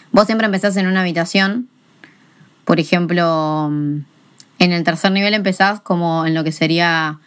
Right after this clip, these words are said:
eh, el mini mercado de la estación de servicio. Y no podés salir porque están rotas las puertas automáticas.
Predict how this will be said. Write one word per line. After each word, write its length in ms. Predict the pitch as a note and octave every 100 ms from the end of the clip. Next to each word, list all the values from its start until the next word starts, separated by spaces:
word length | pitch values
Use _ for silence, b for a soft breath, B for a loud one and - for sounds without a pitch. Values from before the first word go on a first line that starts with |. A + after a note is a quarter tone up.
| b b b b b -
eh, 400 | D#3+ D#3 D3+ D3+
el 120 | D#3
mini 200 | D#3+ E3
mercado 360 | E3 D#3 D3 F#3+
de 60 | F#3
la 60 |
estación 280 | E3+ E3 E3+
de 40 | E3+
servicio. 400 | D#3+ D3+ - - _ B B -
Y 80 | E3
no 140 | F#3
podés 200 | G3 G3
salir 460 | F#3+ G3+ B3 D4+ - _ _
porque 320 | - E3 D3
están 320 | D#3+ - F#3 F#3
rotas 300 | F#3+ F#3+ F#3
las 100 | E3
puertas 320 | F3+ F3+ F3
automáticas. 840 | E3 E3 F#3 G3 G3 A#3 C4+ -